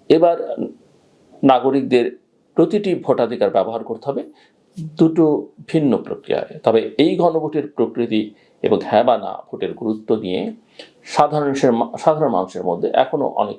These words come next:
বিভ্রান্তি আছে। আমি দেশের বিভিন্ন প্রান্তে, আহ, ঘুরেছি, আমি দেখিনি মানুষের খুব একটা আগ্রহ আছে বা সচেতন মানুষ। দেশের গ্রামে গঞ্জে মানুষরা এখনো পুরোপুরি বোঝে না আসলে গণভোটের মাধ্যমে কী পরিবর্তন আসছে।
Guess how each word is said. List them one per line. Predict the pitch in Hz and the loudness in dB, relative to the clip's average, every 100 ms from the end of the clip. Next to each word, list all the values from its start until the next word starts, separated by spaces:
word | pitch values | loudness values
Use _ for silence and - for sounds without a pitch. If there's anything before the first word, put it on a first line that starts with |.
| - | -10
বিভ্রান্তি | 113 107 101 - - | -12 -2 -2 -2 -10
আছে। | - - | -10 -6
আমি | - 135 - - - _ - | -2 -2 -4 -14 -20 _ 0
দেশের | 156 151 151 | 2 2 0
বিভিন্ন | 143 143 | -2 -2
প্রান্তে, | 139 120 120 123 110 - | 0 -2 -2 -6 -6 -2
আহ, | 113 | 0
ঘুরেছি, | 110 120 104 110 | 0 -2 -2 -2
আমি | 104 | -4
দেখিনি | 95 104 104 90 | -4 -6 -4 -2
মানুষের | 87 82 - 85 | -2 -4 -6 -12
খুব | - 92 | -4 -4
একটা | - - - | -2 -4 -2
আগ্রহ | 101 85 107 | -6 -4 0
আছে | 90 85 127 | 0 0 -4
বা | 143 - | -4 -2
সচেতন | 143 92 - | -4 -4 -12
মানুষ। | 82 - - - _ - - - - - _ | -14 -18 -18 -20 _ -20 -20 -20 -20 -20 _
দেশের | 220 214 220 - - | 2 4 0 -2 -2
গ্রামে | 151 160 170 | 0 0 -4
গঞ্জে | 165 165 | -4 -4
মানুষরা | 143 147 - 165 - | -4 -4 -2 -4 0
এখনো | 131 - 143 | -4 -2 -4
পুরোপুরি | 139 127 117 - | -2 -4 -4 -4
বোঝে | - 139 160 | -2 -2 0
না | 156 | -2
আসলে | 85 104 - 123 | -2 -6 -4 -6
গণভোটের | 107 107 135 143 156 139 | -2 -2 -2 -4 -4 -2
মাধ্যমে | 120 104 - 180 190 | 0 0 -2 -10 -12
কী | - 233 | -2 0
পরিবর্তন | - 90 - - | 0 -2 -6 -6
আসছে। | - - - | -10 -10 -12